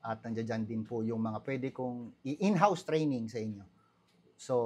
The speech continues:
ah, sama-sama ho nating pag-aralan ng taxation at hanggang sa muli, pag-uusapan ho natin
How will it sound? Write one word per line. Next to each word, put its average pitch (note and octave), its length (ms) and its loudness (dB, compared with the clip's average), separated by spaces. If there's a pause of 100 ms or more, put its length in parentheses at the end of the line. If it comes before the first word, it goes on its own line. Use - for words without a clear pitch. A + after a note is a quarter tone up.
(260)
ah, G2 240 -4 (560)
sama-sama D3+ 560 6
ho D#3 160 4
nating C#3+ 480 2
pag-aralan B2+ 640 2
ng B2 80 -4
taxation F3+ 640 0 (640)
at A#2 320 4
hanggang B2+ 240 4
sa D3+ 160 4
muli, F3 240 8
pag-uusapan C3 720 2
ho C3+ 80 0
natin A#2 560 -2